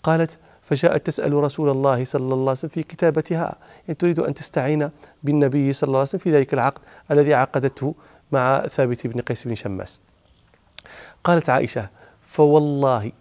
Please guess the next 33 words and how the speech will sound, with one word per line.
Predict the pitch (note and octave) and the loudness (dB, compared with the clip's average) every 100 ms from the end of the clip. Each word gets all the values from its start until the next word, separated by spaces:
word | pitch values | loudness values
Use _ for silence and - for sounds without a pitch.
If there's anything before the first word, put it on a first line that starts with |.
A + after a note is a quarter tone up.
| - | -2
ما | C3+ C#3+ | 0 2
هو | G2+ B2+ C#3 | 0 -2 -2
إلا | - C#3+ C#3 - | -2 -2 -2 -2
أن | B2+ | -4
رأيتها | C3 - C3 - A#2 | -4 -2 -4 -4 -4
على | B2 A#2+ C3 C3 | -2 -2 -2 0
باب | C3 B2 | 0 -2
حجرتي | B2+ C#3 A#2+ B2+ C3+ - D#3 D#3 D#3+ | -4 -4 -2 -2 -4 -6 -6 -6 -6
فكرهتها". | D#3 - D3 D3+ F2 - C#3 - D2+ - - _ - - - - - - | -6 -4 -4 -4 -6 -10 -10 -8 -10 -10 -16 _ -20 -20 -20 -20 -20 -12
ك-، | - G3+ - | -12 -10 -12
كرهتها | - G3 F#3+ D#3+ D#3+ F3 | -6 0 0 0 0 0
لأنها | D#3+ - D#3 D3 | 2 0 0 0
خافت | C#3+ - F#3 C3+ - - - - | -2 -4 -4 -4 -6 -14 -18 -8
أن | C3+ | -6
تصير | D3+ - D3 C3 | -4 -2 0 0
ذرة | B2 C3+ - | 0 -2 -4
من | A#2+ A#2+ A#2 | -4 -4 -2
ضرائرها | A2+ A2+ - A2 G2+ F#2+ - - - - - - | -2 -4 -6 -6 -8 -10 -14 -20 -20 -20 -20 -10
وتزاحمها | - A#2+ B2+ - B2+ A2+ C3 | -4 0 0 0 -2 -2 -4
في | D3 | -2
رسول | C#3 C#3 D3 | -2 -4 -4
الله | C#3 C#3 C3+ C3 | -4 -2 -2 -4
صلى | C#3+ C#3 | -6 -6
الله | C#3+ | -4
عليه | - | -6
وسلم. | - - | -10 -6
قالت: | - F3 D3+ - - - - | 2 2 2 -4 -20 -20 0
"فوالله | - D#3+ E3 D#3+ D#3 | 6 6 8 4 4
ما | D#3+ D#3 D3 | 4 4 4
هو | C#3+ D#3+ | 2 2
إلا | - D3+ D3 D3+ C#3+ | 2 0 0 -2 0
أن | D3+ | 0
رأيتها | C#3+ C#3 C3+ - A2 G#2 G#2 | 0 -2 -4 -4 -6 -8 -10